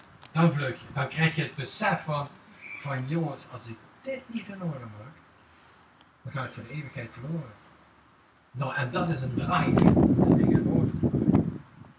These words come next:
Dus de Heilige Geest overtuigen kunnen wij. Ik laat het hierbij. Ik denk dat het goed is om dit goed in je op te nemen.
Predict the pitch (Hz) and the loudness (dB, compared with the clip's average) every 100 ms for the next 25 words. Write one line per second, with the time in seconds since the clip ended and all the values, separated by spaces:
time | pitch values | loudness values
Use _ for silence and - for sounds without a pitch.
0 | - - - - - - - - - - | -20 -8 -6 -4 0 0 0 -2 -2 -2
1 | 156 214 190 170 160 156 147 143 - - | 0 -2 0 -2 -2 -4 -4 -6 -6 -12
2 | - - 175 165 - - 135 - - - | -2 4 6 6 2 -4 -4 -2 2 4
3 | - - - - - - - - - - | 4 0 2 4 4 6 6 6 6 4
4 | - - - - _ _ _ - _ _ | 0 -8 -12 -20 _ _ _ -20 _ _
5 | _ _ _ - 151 147 170 156 135 123 | _ _ _ -6 -4 -2 -2 -2 -6 -12
6 | - - - - - - - - - - | -16 -18 -20 -20 -20 -16 -12 -10 -10 -14
7 | - - - - - - 156 156 147 - | -20 -20 -20 -20 -20 -2 0 2 2 0
8 | 131 - - - - - - - - 170 | -6 -8 -14 -18 -18 -20 -18 -18 -2 2
9 | 151 123 - 120 120 156 160 - - - | 2 2 -6 -10 -6 -2 -4 -6 -20 -20
10 | - - 202 160 160 151 - 147 - 127 | -20 -10 -8 -2 0 0 -2 -6 -8 -12
11 | 117 - - | -12 -14 -18